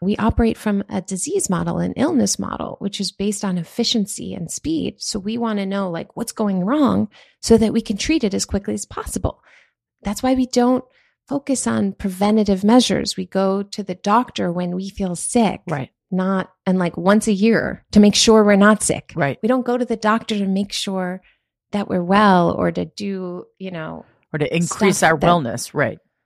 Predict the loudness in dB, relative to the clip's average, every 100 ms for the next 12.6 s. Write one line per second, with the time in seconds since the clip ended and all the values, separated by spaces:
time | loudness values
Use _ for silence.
0 | _ -6 0 2 2 0 -2 0 0 -2
1 | -6 -4 -4 -6 -12 -12 -14 -6 4 6
2 | 6 4 4 4 6 4 4 2 4 4
3 | 6 4 4 0 -2 -6 -6 -8 -4 -2
4 | -2 -2 -6 -10 -8 -6 -4 -4 -8 -12
5 | -8 -4 -4 -4 -4 -2 -4 -4 -4 -4
6 | -4 -6 -6 -8 -4 -4 -2 -2 -2 -4
7 | -4 -4 -2 -2 0 -2 -4 -4 -4 -4
8 | -2 -2 -2 0 0 0 -2 -14 -20 _
9 | -2 -2 -2 -2 -4 -4 -6 -2 2 4
10 | 2 0 -2 -4 -4 -4 -4 -8 _ _
11 | _ -4 2 4 4 2 -4 0 0 0
12 | -2 0 -2 -4 -6 -6